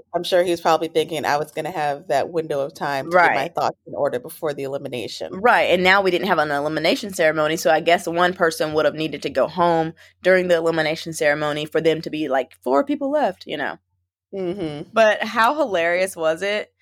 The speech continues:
Speaker 2: Oh, well, she wasn't expecting to be dumped. She handled it well, but she was also, like, in the car, like, "What the heck?"
Speaker 1: <laughs> Yeah, chugging champagne.
Speaker 2: Chug-, chugging champagne. I was like, "When did, wait, I didn't even notice that she grabbed the bottle of champagne, like, from the,
Speaker 1: I
Speaker 2: what,
Speaker 1: didn't either.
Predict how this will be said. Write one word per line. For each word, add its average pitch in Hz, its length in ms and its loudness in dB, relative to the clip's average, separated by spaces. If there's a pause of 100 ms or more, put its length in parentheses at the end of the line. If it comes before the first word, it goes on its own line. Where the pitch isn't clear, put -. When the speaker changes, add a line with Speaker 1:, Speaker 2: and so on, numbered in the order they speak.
(140)
Speaker 2:
Oh, 202 140 4
well, 180 420 2 (160)
she - 200 -2
wasn't 262 220 2
expecting 180 380 -2
to 156 60 -4
be 160 120 -2
dumped. 160 260 0
She 262 120 -2
handled 240 440 -4
it 196 120 -6
well, 170 360 4
but - 160 -2
she - 120 -8
was 160 140 -2
also, 156 260 0
like, 147 200 -2
in 165 100 -4
the 151 80 -6
car, 151 400 2
like, 139 220 -2
"What - 160 -8
the 233 80 -8
heck?" 226 260 -8 (720)
Speaker 1:
<laughs> 247 300 -2
Yeah, 185 240 0 (340)
chugging 214 300 0
champagne. 233 520 -8
Speaker 2:
Chug-, 302 220 4
chugging 370 280 2
champagne. 320 340 -2
I - 20 2
was 269 80 0
like, 214 140 2
"When 349 100 0
did, 494 180 -2
wait, - 140 4
I 339 120 4
didn't 381 180 0
even 339 180 0
notice 220 280 0
that 220 100 -8
she - 100 -12
grabbed 196 300 0
the 196 40 -6
bottle 190 400 0
of 196 80 -4
champagne, 190 600 -6
like, 180 300 -4
from 208 260 0
the, 185 60 4
Speaker 1:
I 175 40 6
Speaker 2:
what, 175 100 2
Speaker 1:
didn't 214 200 -2
either. 196 60 2